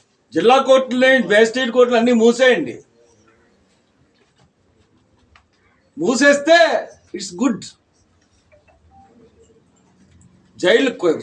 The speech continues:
కోర్టులు ఎందుకు అసలు ఇక్కడ? మీరే శిక్ష అమలు చేసేస్తే ఇంక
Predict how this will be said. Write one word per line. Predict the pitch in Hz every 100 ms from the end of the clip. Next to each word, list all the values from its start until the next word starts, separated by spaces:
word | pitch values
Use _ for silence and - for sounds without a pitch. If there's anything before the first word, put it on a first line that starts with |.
| -
కోర్టులు | 160 214 220 285
ఎందుకు | 285 302
అసలు | 285 277
ఇక్కడ? | 277 - _ _ _ _ _ _ _ _ _ _ _ _ _ _ _ _ _ -
మీరే | 151 233 285
శిక్ష | 277 - 269
అమలు | 269 254 254 240
చేసేస్తే | 214 214 240
ఇంక | 247